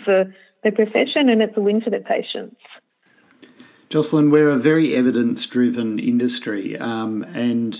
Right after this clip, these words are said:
Speaker 2: there is actually a surprising amount of evidence behind the impacts of coaching in business sphere, isn't there? Can you run us through that?
Speaker 1: Yeah, look, I mean, as I say, it's a relatively new industry. Only since around two thousand and two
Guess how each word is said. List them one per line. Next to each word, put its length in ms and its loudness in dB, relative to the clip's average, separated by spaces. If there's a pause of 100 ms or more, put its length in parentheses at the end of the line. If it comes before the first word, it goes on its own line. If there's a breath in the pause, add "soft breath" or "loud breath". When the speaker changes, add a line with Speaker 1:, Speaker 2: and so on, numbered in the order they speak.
Speaker 2:
there 180 4
is 160 4
actually 380 -2
a 60 -2
surprising 500 -4
amount 220 -4
of 60 -8
evidence 380 -8
behind 560 -4
the 300 -2
impacts 380 -8
of 100 -14
coaching 560 -8
in 240 -4
business 400 -6
sphere, 340 -6
isn't 260 -6
there? 180 -8
Can 160 -4
you 100 -2
run 160 0
us 160 -4
through 200 -6
that? 200 -10 (2000 loud breath)
Speaker 1:
Yeah, 400 4
look, 180 2
I 120 2
mean, 220 0
as 140 0
I 140 0
say, 300 2
it's 160 0
a 80 4
relatively 640 0
new 240 2
industry. 480 2
Only 300 2
since 200 -2
around 480 0 (260)
two 140 2
thousand 460 0
and 180 -6 (240)
two 480 0